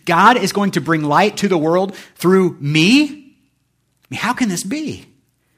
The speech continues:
Well, I love Mary's response. Back to verse thirty-eight. What does she respond?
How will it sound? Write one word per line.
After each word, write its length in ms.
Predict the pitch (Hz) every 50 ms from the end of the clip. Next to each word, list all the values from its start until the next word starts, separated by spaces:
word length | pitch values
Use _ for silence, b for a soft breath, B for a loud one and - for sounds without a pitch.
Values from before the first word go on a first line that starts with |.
| _ _ _ _ _ _ _ _ _ _ _ _ _ _ _ _ _ - _
Well, 80 | 113 117
I 40 |
love 200 | 123 139 151 127
Mary's 360 | 127 123 117 110 113 107 101 104
response. 480 | 104 - - - 95 95 95 - -
Back 280 | - - 110 110 - _
to 80 | -
verse 200 | 110 113 107 101
thirty-eight. 480 | - 117 107 104 104 104 104 101 104 104
What 120 | 131 147
does 100 | 143 147
she 120 | - 147 143
respond? 520 | 147 139 - - 143 139 143 143 151 135